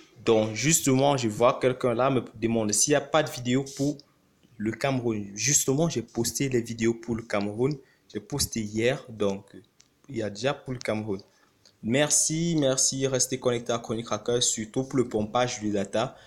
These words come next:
J'ai dit, c'est quand j'atteindrai les mille followers sur ma page Twitter. Donc, justement, si vous voulez me joindre à Twitter, le lien est dans la description de la vidéo.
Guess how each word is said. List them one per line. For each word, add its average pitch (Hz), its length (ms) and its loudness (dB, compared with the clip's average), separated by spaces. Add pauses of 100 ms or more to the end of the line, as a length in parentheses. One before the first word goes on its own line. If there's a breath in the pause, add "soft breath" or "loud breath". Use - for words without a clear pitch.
(220 loud breath)
J'ai 104 160 2
dit, 131 260 -4
c'est 110 200 -2
quand 151 160 0
j'atteindrai 127 680 -2
les 110 120 -4
mille 131 240 2
followers 123 500 4
sur 120 400 -2 (260)
ma 107 360 -6 (640)
page 135 360 2 (140)
Twitter. 131 480 0
Donc, 98 280 -2
justement, 120 460 -2
si 123 200 -2
vous 107 60 -4
voulez 113 280 -4 (140)
me 113 140 4
joindre 113 280 2
à 101 60 -2
Twitter, 120 480 2
le 101 120 2
lien 113 220 4
est 107 120 -2
dans 123 180 -2
la 127 100 2
description 110 480 0
de 101 60 -4
la 101 80 -2
vidéo. 101 340 2